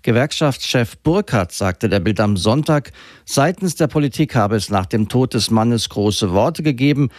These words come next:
aber keine Taten. Nun müsse das versprochene Gesetz für härtere Strafen bei Angriffen auf Zugpersonal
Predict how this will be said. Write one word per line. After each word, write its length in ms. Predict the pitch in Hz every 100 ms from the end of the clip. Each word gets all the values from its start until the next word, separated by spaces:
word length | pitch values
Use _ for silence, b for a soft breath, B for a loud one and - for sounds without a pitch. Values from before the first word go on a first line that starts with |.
| B B
aber 360 | 92 98 101 104
keine 480 | - 117 156 170
Taten. 520 | - 139 131 - 82 - B B B
Nun 240 | - 160 185
müsse 240 | 160 180
das 180 | 147 143
versprochene 640 | 143 120 - 123 123 123
Gesetz 400 | 110 95 113 -
für 140 | - 113
härtere 420 | 107 107 - 101
Strafen 580 | - - 87 107 127 107
bei 220 | 95 -
Angriffen 480 | - 123 113 113 123
auf 220 | 113 -
Zugpersonal 880 | - 180 - 147 123 131 127 123